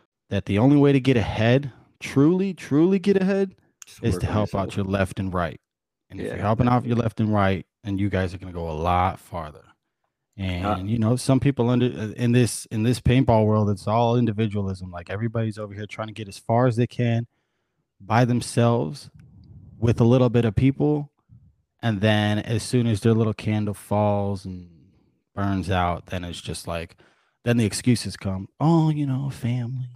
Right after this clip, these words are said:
Speaker 1: Um, my job didn't let me, uh, get off on the weekend."
Speaker 2: I, I
Speaker 1: So,
Speaker 2: would say,
Speaker 1: uh,
Speaker 2: uh, I would say Mag Wars opened me up a lot. Uh,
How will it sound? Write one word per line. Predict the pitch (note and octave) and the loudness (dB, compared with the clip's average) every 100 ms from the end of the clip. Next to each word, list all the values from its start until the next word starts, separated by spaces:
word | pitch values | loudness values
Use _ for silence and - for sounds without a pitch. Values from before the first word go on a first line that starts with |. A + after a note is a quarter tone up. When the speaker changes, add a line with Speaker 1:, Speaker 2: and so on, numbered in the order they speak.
| - - - - - | -20 -20 -20 -20 -6
Speaker 1:
Um, | A#2 A2 G#2 G2+ G2 - - - - - - - | -2 0 2 0 -4 -12 -20 -20 -20 -20 -20 -8
my | A2 | -4
job | G#2+ A#2+ A2 A2+ A2+ | -2 -2 -2 -2 -4
didn't | A2+ G#2+ | -4 -6
let | A#2+ | -6
me, | A2 A2 | -6 -6
uh, | F#2+ G2+ G#2+ | -6 -6 -8
get | A#2+ A#2 | -4 -4
off | A2+ A#2+ A#2+ | -2 -6 -8
on | G#2+ | -8
the | |
weekend." | A2 A#2+ - A#2+ A#2+ A2+ - - - | -8 -10 -8 -6 -6 -8 -14 -20 -14
Speaker 2:
I, | G#2+ | -10
I | G2 G2+ | -4 -2
Speaker 1:
So, | |
Speaker 2:
would | A2 G2 | -2 -2
say, | F#2+ G2 | -2 0
Speaker 1:
uh, | F#2+ | -2
Speaker 2:
uh, | F#2 E2+ _ _ | -4 -12 _ _
I | G2+ | -6
would | G2+ | -2
say | G#2 | -2
Mag | F#2+ G2+ G2 | 0 -2 -2
Wars | F#2 G2 F#2 | -4 -6 -6
opened | F2+ F#2 F2+ | -8 -10 -10
me | F2 | -8
up | E2+ | -8
a | F2 | -8
lot. | F2+ F2+ - F#2 | -8 -12 -14 -14
Uh, | F2 E2+ E2 | -12 -12 -14